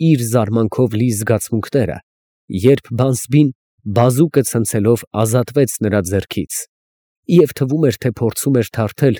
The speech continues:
իր պտտվող աչքը։ Մի ջանք, որը նկատի ունենալով տվյալ պահին Բանսբիի վիճակը,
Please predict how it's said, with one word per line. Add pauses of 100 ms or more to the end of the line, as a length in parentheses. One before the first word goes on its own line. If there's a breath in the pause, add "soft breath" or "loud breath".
(100)
իր
պտտվող (120)
աչքը։ (580)
Մի
ջանք, (400)
որը
նկատի
ունենալով
տվյալ
պահին
Բանսբիի
վիճակը,